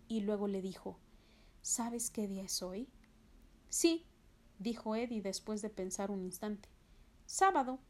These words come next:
"No hagas bromas", dijo ella cambiando de expresión.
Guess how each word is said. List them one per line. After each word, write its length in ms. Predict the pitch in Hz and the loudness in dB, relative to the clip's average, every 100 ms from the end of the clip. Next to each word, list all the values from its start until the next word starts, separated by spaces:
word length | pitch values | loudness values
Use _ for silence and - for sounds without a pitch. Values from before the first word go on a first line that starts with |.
| - - - - - - - - - | -20 -20 -20 -20 -20 -20 -20 -12 -2
"No 280 | 240 262 | 2 4
hagas 360 | 247 240 240 - | 4 2 0 0
bromas", 520 | 214 254 233 196 - - - - - - | -2 -2 -4 -6 -10 -14 -20 -20 -18 -4
dijo 380 | 220 220 226 | -2 0 2
ella 260 | 214 214 214 | 4 2 0
cambiando 500 | 214 202 202 190 190 | -2 -2 -2 -2 -4
de 60 | 185 | -8
expresión. 540 | - 185 190 202 190 | -8 -8 -8 -8 -10